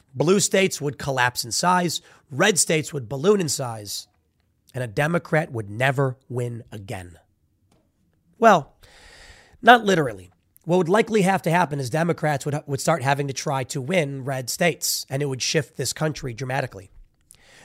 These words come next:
Outside of the Greater Idaho movement, you also have a California group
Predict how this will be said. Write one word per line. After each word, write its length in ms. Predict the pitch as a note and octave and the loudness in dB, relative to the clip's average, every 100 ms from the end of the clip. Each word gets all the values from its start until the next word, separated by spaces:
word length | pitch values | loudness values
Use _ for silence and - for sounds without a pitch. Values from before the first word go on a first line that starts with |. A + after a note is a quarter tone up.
| - | 2
Outside 460 | F#3+ A3 - A3+ G#3+ | 2 4 6 6 6
of 60 | |
the 60 | F3 | 2
Greater 320 | C3+ F#3 F3 | 4 4 4
Idaho 300 | D3+ F3+ D#3+ | 4 4 4
movement, 400 | C3 B2 C#3 C3 | 2 -2 -4 -2
you 140 | D3 | 0
also 280 | E3 F#3+ D#3+ | 4 4 4
have 380 | A#2 A#2 C#3+ - _ _ _ _ | 0 -4 -6 -10 _ _ _ _
a 60 | - | -8
California 680 | - F#3+ G#3+ - B3+ C4+ | 2 4 4 8 8 8
group 300 | D3+ B2+ G2 | 0 -4 -12